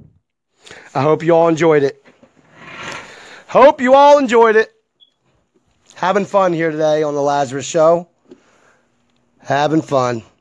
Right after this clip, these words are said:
It's irritating. It aggravates me, but it is funny. It is funny. You gotta find the humor. Can't let this stuff bother you too much because it'll drive you crazy. There's so much of it. There's so much of it going on.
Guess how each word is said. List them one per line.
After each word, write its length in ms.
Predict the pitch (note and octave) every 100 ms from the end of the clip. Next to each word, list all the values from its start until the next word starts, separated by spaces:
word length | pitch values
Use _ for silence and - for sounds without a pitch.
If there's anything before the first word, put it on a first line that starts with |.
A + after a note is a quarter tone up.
| _ _ _ _ _ _ _ _ - - - -
It's 200 | G3 A#3
irritating. 680 | A#3 G#3 - F#3+ F#3 F3+ D3+
It 140 | E3
aggravates 520 | G3 G3 F3 E3+ E3
me, 80 | D#3+
but 140 | C#3+
it 100 | D3+
is 180 | E3 D3
funny. 440 | - D#3+ C3 G#2 _ _ _ _ _ _ _ _ _ _ _ - - -
It 120 | G3 E3+
is 200 | F#3 -
funny. 440 | D#3+ C#3+ A#2 F#2+ _ _ _ _ - -
You 60 | -
gotta 160 | F#3+ G3
find 280 | G#3 G3
the 60 | F#3
humor. 460 | F#3 G3 E3 C3 - _ _ _ _ _ _ _ _ - _
Can't 200 | G3+ G3+
let 140 | F#3+
this 120 | F#3+ -
stuff 180 | G#3
bother 260 | D#3 F#3 E3+
you 60 | E3+
too 180 | G3
much 260 | F3+ D#3 -
because 180 | C3 C3
it'll 120 | D#3
drive 320 | C3+ E3 D#3+
you 60 | C#3+
crazy. 380 | - E3 C#3+ A#2
There's 100 | A#2
so 280 | - G#3 F3
much 280 | E3+ D#3+
of 120 | D3 C3
it. 60 | - _ _ _
There's 180 | C3 B2
so 300 | - A#3 A#3
much 280 | G3+ F#3 F#3
of 100 | E3
it 80 | D3
going 300 | D#3 D3 D3
on. 340 | D3 C#3+ C3